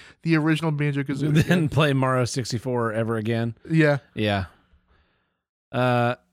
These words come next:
Speaker 2: I, like, like you said, I'm all for getting a Switch, especially if they do a Switch X L.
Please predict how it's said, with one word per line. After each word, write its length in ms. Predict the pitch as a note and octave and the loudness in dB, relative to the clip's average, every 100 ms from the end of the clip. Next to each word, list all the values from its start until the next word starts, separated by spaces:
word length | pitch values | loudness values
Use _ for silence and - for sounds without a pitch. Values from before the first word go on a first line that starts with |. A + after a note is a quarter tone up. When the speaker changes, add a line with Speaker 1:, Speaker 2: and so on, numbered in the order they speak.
| _ _ - | _ _ -6
Speaker 2:
I, 120 | E3 E3 | -6 -4
like, 360 | D#3+ F3 C#3+ | -6 -4 -2
like 160 | D3+ C#3+ | 0 0
you 80 | B2+ | 0
said, 340 | C#3+ A2+ G#2 - | 0 0 -2 -8
I'm 260 | B2 B2 A#2+ | -4 -4 -2
all 200 | A#2 A#2+ | -2 -2
for 180 | - B2+ | -2 -4
getting 180 | B2 A#2+ | -2 -2
a 20 | |
Switch, 340 | A2+ B2 A#2+ A2+ | -2 -2 -2 -4
especially 440 | G#2 - A2+ A#2 | -6 -4 -2 -2
if 60 | A2 | -2
they 80 | |
do 140 | A2 A2 | -2 -2
a 40 | |
Switch 280 | - A#2+ - | -2 -4 -2
X 180 | A2 - | -4 -2
L. 380 | B2 A#2+ A#2 | 0 0 -2